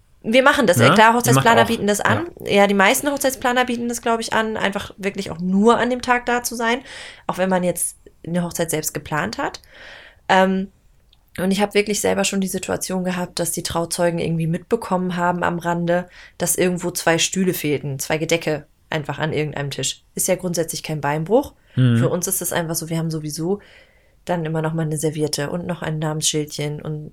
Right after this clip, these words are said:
Speaker 1: so, wo man dann per Hand einfach dann die fehlenden Namen draufschreibt und so haben wir alles am Start und, ähm, können dann unauffällig das dann, ähm, eben an seinen Platz, ähm, da, äh, stellen.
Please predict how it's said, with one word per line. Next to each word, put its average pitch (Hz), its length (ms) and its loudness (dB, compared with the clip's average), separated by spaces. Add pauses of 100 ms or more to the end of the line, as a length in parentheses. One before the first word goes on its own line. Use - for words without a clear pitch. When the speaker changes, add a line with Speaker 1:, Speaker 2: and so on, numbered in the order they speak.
(140)
Speaker 1:
so, 151 300 -4
wo 147 80 -6
man 151 160 -4
dann 147 160 -4
per 147 180 -6
Hand 156 200 -4
einfach 147 200 -6
dann 147 180 -8
die 143 80 -8
fehlenden 143 340 -8
Namen 214 240 2
draufschreibt 185 720 -2
und 170 120 -6
so 170 120 -4
haben 151 120 -2
wir 156 120 -6
alles 151 340 -4
am 151 120 -4
Start 233 420 2 (440)
und, 175 440 2
ähm, 156 200 2
können 180 180 0
dann 160 120 0
unauffällig 170 680 -2
das 151 280 -2
dann, 147 460 -4
ähm, 143 340 -6
eben 147 220 -6
an 143 260 -6
seinen 139 300 -4
Platz, - 440 -4
ähm, 175 420 -2 (440)
da, 175 500 6
äh, 170 220 2
stellen. 185 500 2